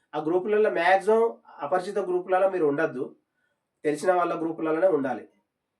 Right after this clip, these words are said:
ఇది పబ్లిక్లో అవేర్‌నెస్ రావాలని కోరుకుంటున్నాం. ఎందుకంటే జనాలారా, మీరు, మీరే కాదు, డబ్బు ఎవరికైనా ఇంపార్టెంటే.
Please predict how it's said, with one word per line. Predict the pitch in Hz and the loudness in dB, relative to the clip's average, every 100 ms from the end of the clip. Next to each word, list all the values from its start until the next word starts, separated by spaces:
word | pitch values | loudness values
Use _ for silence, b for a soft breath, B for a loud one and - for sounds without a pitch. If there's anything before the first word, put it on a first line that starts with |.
| _ - | _ -8
ఇది | 151 180 208 196 - _ _ - | -2 0 0 -4 -14 _ _ -4
పబ్లిక్లో | 143 160 175 - | -2 -2 2 2
అవేర్‌నెస్ | 151 160 185 175 | 4 0 -2 -2
రావాలని | 147 151 160 165 185 - - _ | 0 0 0 -2 -4 -8 -14 _
కోరుకుంటున్నాం. | 160 151 151 135 117 117 - _ _ _ _ _ _ _ | -2 0 0 -2 -4 -8 -14 _ _ _ _ _ _ _
ఎందుకంటే | 143 165 190 190 185 | -4 2 2 2 0
జనాలారా, | 165 165 156 147 185 - _ _ _ _ - | -2 -4 -4 -4 -6 -12 _ _ _ _ -6
మీరు, | 147 180 202 202 202 - - | 0 2 4 4 0 -8 -10
మీరే | 151 180 208 | -2 2 2
కాదు, | 214 190 135 131 | 4 0 0 -6
డబ్బు | 131 147 160 190 | -4 -4 -2 -2
ఎవరికైనా | 165 165 175 180 | -2 -2 -2 0
ఇంపార్టెంటే. | 180 147 156 147 127 131 180 | 0 -2 -4 -4 -6 -8 -10